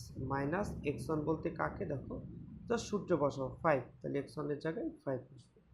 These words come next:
ডিভাইডেড এক্স ওয়ান মাইনাস এক্স টু। তো এক্স ওয়ান বলতে এখানে ফাইভ কে বোঝাইছে সূত্রে মাইনাস এক্স টু, এক্স টু বলতে কাকে বোঝাইছে? ফোর কে। তারপর একটা সূত্রের সমান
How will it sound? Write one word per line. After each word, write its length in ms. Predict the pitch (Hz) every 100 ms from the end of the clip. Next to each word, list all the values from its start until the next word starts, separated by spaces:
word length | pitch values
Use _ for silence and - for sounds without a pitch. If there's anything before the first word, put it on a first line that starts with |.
| -
ডিভাইডেড 440 | 165 170 156 196 - _ _ _ _ - -
এক্স 260 | 170 -
ওয়ান 120 | 190 165
মাইনাস 360 | 156 156 -
এক্স 180 | 131 - -
টু। 60 | - - - - - _
তো 60 | -
এক্স 340 | 165 165 -
ওয়ান 160 | 180 165
বলতে 260 | 165 170
এখানে 280 | 165 170 165 170 151
ফাইভ 200 | 147 143 -
কে 100 | 170
বোঝাইছে 480 | 151 156 156 - 185
সূত্রে 360 | - 147 - 156
মাইনাস 460 | 135 135 147 220 - - _ _ _ _ _ -
এক্স 280 | 156 - -
টু, 120 | 143
এক্স 160 | 135 -
টু 140 | 160
বলতে 260 | 156 160 160
কাকে 300 | 156 - 156
বোঝাইছে? 380 | 165 170 170 294 - -
ফোর 140 | 143 123 -
কে। 80 | - _ _ - - _ _ _ _ _ - - - - _ -
তারপর 340 | 151 - 175 170
একটা 160 | 180
সূত্রের 420 | 165 156 151 175
সমান 480 | 165 - 151 131 -